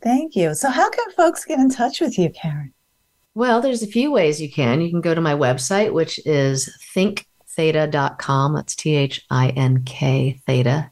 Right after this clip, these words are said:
Speaker 2: T H E T A dot com. Or you can email me at Karen, K A R E N, at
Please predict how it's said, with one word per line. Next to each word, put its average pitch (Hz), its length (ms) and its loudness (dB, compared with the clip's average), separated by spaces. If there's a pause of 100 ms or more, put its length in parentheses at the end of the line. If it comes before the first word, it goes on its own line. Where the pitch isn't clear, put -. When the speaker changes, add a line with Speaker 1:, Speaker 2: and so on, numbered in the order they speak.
Speaker 2:
T 139 220 0
H 123 260 -2
E 135 160 0
T 131 300 -2
A 131 240 2
dot - 260 -4
com. 135 460 0 (840)
Or 147 60 0
you 143 120 2
can 135 180 -2
email 151 360 2
me 143 160 2
at 131 160 -4
Karen, 143 420 0
K 139 360 0
A - 40 -2
R 127 160 2
E 127 120 4
N, 156 360 2
at 117 400 -2